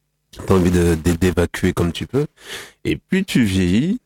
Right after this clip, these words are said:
plus, euh, ce genre de mood, euh, s'estompe. Et là,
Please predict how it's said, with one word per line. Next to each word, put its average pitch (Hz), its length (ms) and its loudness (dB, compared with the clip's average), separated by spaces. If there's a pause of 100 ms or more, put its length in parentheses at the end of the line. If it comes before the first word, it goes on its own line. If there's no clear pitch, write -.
(540)
plus, - 360 -4
euh, 98 460 4
ce 90 200 -2
genre 90 220 0
de 85 120 -2
mood, 113 420 0
euh, 82 680 0 (200)
s'estompe. - 500 -4 (680)
Et 80 60 -6
là, 90 440 2